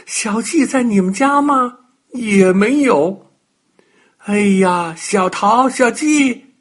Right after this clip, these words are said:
你们在哪里？”“我们在这儿呢，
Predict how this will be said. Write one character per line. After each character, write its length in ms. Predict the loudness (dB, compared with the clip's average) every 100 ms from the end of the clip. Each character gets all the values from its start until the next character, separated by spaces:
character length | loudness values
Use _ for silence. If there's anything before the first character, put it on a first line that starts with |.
| _ _
你 260 | -10 -6 -2
们 180 | -2 0
在 200 | 0 0
哪 300 | 4 4 4
里 520 | 2 0 -2 -6 _ _ _ _ _ _ _ _ _ _ _ _ _ _ _ _ _ -8
？”“我 220 | -4 -2
们 240 | -2 -2
在 260 | 0 0 0
这 180 | -2 -2
儿 460 | 0 0 0 0
呢， 720 | 0 2 4 4 4 2 -4